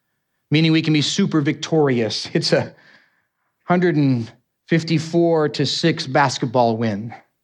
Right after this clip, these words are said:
beyond the scope of what is a regular victory, because Jesus is right with us, fighting for us, turning tragedy into triumph. Israel,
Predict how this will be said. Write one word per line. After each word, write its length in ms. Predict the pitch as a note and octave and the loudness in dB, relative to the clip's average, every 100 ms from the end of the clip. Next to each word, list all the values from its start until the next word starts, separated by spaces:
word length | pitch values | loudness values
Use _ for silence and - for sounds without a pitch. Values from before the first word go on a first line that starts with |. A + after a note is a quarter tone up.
| _ _ _ _ _ _ _ _ _ _ - | _ _ _ _ _ _ _ _ _ _ -2
beyond 420 | E3 F3+ G3 F#3+ | 2 2 2 0
the 60 | E3+ | -2
scope 760 | - - G3 F#3+ F#3 E3+ - | -6 -4 0 2 2 -2 -4
of 320 | D3+ D3+ C3+ - _ | -2 0 0 -6 _
what 360 | D#3+ E3 E3 - _ _ _ | -2 0 -2 -8 _ _ _
is 120 | D#3 | -2
a 60 | D#3+ | 0
regular 460 | C#3+ E3+ D3+ D3+ C3+ | 2 0 0 0 0
victory, 720 | C#3 D3 - A#2+ A#2+ A2 - _ | -2 -4 -6 -8 -8 -14 -18 _
because 320 | D#3 F3+ D#3+ | -2 0 0
Jesus 720 | A#2+ D3 G#3 G3 F#3+ D#3+ - - _ _ _ - | -2 -2 0 0 0 -2 -6 -14 _ _ _ -4
is 180 | D3+ B2+ | -2 0
right 300 | D#3+ F3 C#3+ | 0 0 0
with 260 | E3+ - | 0 0
us, 480 | A#2 - - - - _ _ _ _ _ _ - | -4 -6 -10 -14 -18 _ _ _ _ _ _ -14
fighting 760 | - G3+ A3 A3 G3 E3 C3+ - _ | -4 0 2 2 2 0 -4 -10 _
for 380 | - G#3+ G#3 F#3 | -4 0 2 2
us, 280 | D3 C3 - _ - | 0 -2 -10 _ -6
turning 300 | G3+ A3+ G#3 | 0 2 2
tragedy 680 | - G#3+ G#3+ G#3+ E3 F#3 F3+ | 0 0 2 0 -2 -2 0
into 140 | E3 | -2
triumph. 580 | - G#3 G3 F#3 D3 C3 | -2 0 2 2 0 -2
Israel, 600 | A#3 F3+ G#3+ E3+ B2+ - | -2 0 0 0 -2 -8